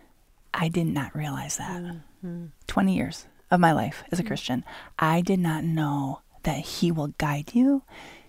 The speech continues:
Speaker 1: He will be the comforter that I need. He will hold me close. I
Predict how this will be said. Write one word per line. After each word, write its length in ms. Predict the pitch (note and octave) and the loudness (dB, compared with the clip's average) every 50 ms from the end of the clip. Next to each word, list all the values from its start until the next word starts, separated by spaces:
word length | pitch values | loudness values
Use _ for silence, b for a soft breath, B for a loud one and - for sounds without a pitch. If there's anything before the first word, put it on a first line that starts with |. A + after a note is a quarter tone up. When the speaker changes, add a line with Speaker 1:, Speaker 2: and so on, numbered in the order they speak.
| B B B _ | B B B _
Speaker 1:
He 220 | - - - F3 | -2 4 4 4
will 140 | D#3+ D3 D3 - _ _ _ | 4 4 0 -4 _ _ _
be 120 | - D#3+ D3+ | 4 4 4
the 160 | D3 D3 - - _ _ | 4 0 -4 -6 _ _
comforter 600 | - - - D3+ D3+ - - G#3 G#3+ A#3+ B3+ B3+ | -4 0 2 2 2 4 2 4 6 6 6 8
that 160 | B3 B3+ B3 | 6 6 6
I 120 | B3 B3 B3 | 8 6 8
need. 380 | A#3+ B3 B3 B3+ C4 C4 B3+ B B B B B B B B B B _ | 8 8 8 8 8 6 4 B B B B B B B B B B _
He 280 | - - - G3+ F#3+ | -8 2 4 6 6
will 200 | F#3 F3+ F3 D3+ | 8 6 4 4
hold 300 | C#3+ - - - E3+ E3+ | 2 2 6 6 6 6
me 140 | E3+ D#3 D#3 | 6 2 -2
close. 600 | - - - - A3 A#3 C4 C#4 B3+ - - - B B B B B B B _ _ _ _ _ _ _ - | -4 -4 2 4 6 6 6 4 2 -2 -6 -8 B B B B B B B _ _ _ _ _ _ _ -2
I 240 | G3 F#3 F#3 G3 G3 | -2 0 0 -2 -4